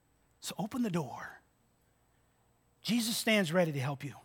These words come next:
in your moment of life. Your hurt, your pain, your sorrow, confusion, whatever it is, your brokenness. He stands with outstretched arms to embrace you today,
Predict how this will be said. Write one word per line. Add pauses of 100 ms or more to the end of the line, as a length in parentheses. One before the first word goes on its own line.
(920)
in
your
moment
of
life. (720)
Your
hurt,
your
pain,
your
sorrow,
confusion,
whatever
it
is,
your
brokenness. (640)
He
stands
with
outstretched
arms (1200)
to
embrace
you
today,